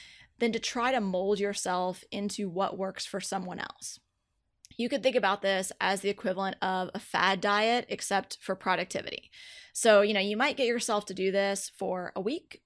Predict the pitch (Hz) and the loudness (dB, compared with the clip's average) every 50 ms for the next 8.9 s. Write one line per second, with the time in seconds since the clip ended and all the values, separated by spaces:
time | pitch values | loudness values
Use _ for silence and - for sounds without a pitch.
0 | _ _ - 185 185 180 175 170 170 170 - - - 202 214 277 339 - - - | _ _ -8 -6 -6 -6 -6 -6 -10 -10 -12 -8 -4 -2 -2 -2 -2 -4 -12 -20
1 | _ _ - - - _ _ _ _ _ - 247 240 175 165 175 196 233 240 269 | _ _ -20 -20 -20 _ _ _ _ _ 0 0 2 2 2 2 2 2 2 0
2 | 269 - 247 247 226 240 233 226 220 214 202 214 262 302 240 - - - - 185 | -2 -2 -2 -2 -2 0 -2 -2 -2 -2 -2 -2 -2 -2 -2 -2 -4 -6 -8 -2
3 | - 208 208 - 214 208 196 214 214 220 233 247 277 285 277 262 233 220 208 190 | -2 -2 0 0 -2 -2 0 0 0 0 -2 -2 -2 -2 0 0 0 0 0 0
4 | 196 196 190 190 190 190 185 185 - - _ _ - 208 208 202 208 202 226 302 | -2 -2 0 0 0 0 0 -2 -4 -6 _ _ -6 -6 -4 -6 -8 -6 -6 -4
5 | 320 330 320 - - 214 220 208 190 175 - 185 180 - - 208 208 208 185 - | -2 -2 -2 -2 -2 -2 0 0 -2 -2 -2 -4 -4 -2 0 2 2 2 2 0
6 | - 190 185 175 160 - 202 190 202 214 208 214 - - - - 185 - - - | -2 -4 -6 -6 -8 -8 -6 -4 -2 -2 -2 -4 -6 -6 -8 -8 -8 -8 -10 -10
7 | - 196 - - - - - - - - 175 175 180 202 226 254 254 - - 202 | -8 -8 -8 -8 -8 -10 -12 -10 -6 -6 -6 -4 -2 -2 -4 -4 -4 -8 -10 -12
8 | - - 247 196 220 220 - - - - 208 190 190 190 - - - | -10 -8 -6 -4 -4 -6 -6 -6 -4 -2 0 0 0 -2 -6 -8 -10